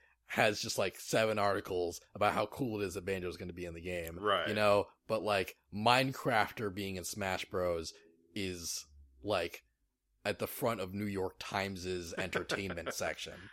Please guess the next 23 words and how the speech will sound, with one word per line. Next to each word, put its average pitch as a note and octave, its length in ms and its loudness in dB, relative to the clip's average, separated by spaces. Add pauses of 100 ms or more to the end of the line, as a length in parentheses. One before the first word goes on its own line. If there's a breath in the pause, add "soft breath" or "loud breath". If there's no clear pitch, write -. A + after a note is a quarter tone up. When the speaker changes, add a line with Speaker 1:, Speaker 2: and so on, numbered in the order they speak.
(160)
Speaker 2:
Right. G#2 180 6
Speaker 1:
You F2 60 4
know, G#2 160 4
like, G2+ 180 2
there's, G2+ 300 0
there's G#2+ 200 -4
just G#2 240 -4
different G#2+ 360 -4
levels. E2+ 760 0 (580)
But A#2 100 4
I'd G2+ 180 6
love C3+ 240 4
to B2+ 40 -6
be A2+ 100 -4
proven G#2+ 300 -4
wrong, F#2 320 2
obviously, F2+ 840 2 (180 soft breath)
as F#2+ 180 0
we've G#2 160 0
established G2 680 4
over F2+ 360 0 (180 soft breath)
the G#2 80 0
last G#2+ 360 6